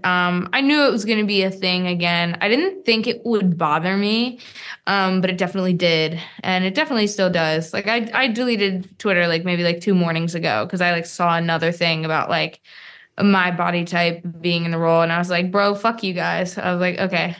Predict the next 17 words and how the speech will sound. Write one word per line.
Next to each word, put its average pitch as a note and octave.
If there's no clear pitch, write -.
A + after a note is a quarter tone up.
I'm F#3+
out." -
Um, F#3+
so A3+
that, A3
I G#3+
think, G#3
is G3
actually F3+
the F3
only F3+
thing E3+
that F#3+
has F#3+
ever F3+
concerned F3+
me. F3